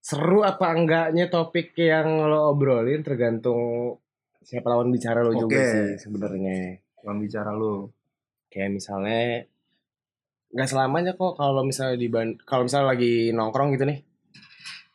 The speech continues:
Speaker 1: lo bisa, bisa keep up obrolan dari jam tujuh malam sampai jam tiga subuh gitu. Ya, nggak, nggak gitu juga sih. Karena biasanya ya, eh,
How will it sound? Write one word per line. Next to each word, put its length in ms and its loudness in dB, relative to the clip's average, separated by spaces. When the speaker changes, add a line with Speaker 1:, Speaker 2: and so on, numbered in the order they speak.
Speaker 1:
lo 160 0
bisa, 240 -4
bisa 320 -6
keep 160 -4
up 160 -2
obrolan 400 0
dari 160 0
jam 240 0
tujuh 640 -4
malam 480 -4
sampai 400 -6
jam 160 -6
tiga 240 -6
subuh 480 -6
gitu. 240 -10
Ya, 480 0
nggak, 320 -4
nggak 200 -2
gitu 200 -2
juga 120 4
sih. 320 -4
Karena 240 2
biasanya 320 2
ya, 180 4
eh, 380 2